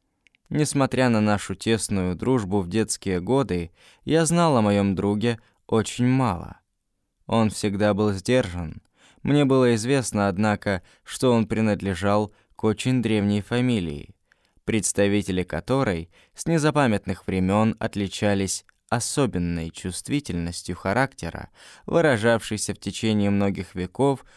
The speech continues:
в различных произведениях искусства, всегда носивших отпечаток восторженности, а позднее — в щедрой, но отнюдь не навязчивой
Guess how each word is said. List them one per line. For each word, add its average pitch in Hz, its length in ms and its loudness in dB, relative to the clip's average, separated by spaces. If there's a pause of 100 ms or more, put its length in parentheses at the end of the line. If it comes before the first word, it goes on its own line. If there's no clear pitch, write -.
(160)
в 151 120 -4
различных 98 640 -2
произведениях 92 880 0
искусства, - 760 -6 (460)
всегда 107 520 0
носивших 107 760 -2 (240)
отпечаток 104 960 -2 (200)
восторженности, 95 1400 -4 (460)
а 107 180 0
позднее — 101 800 0 (320)
в - 80 -18
щедрой, 90 640 -2 (300)
но 160 240 2
отнюдь 110 500 0
не 107 120 2
навязчивой 101 920 0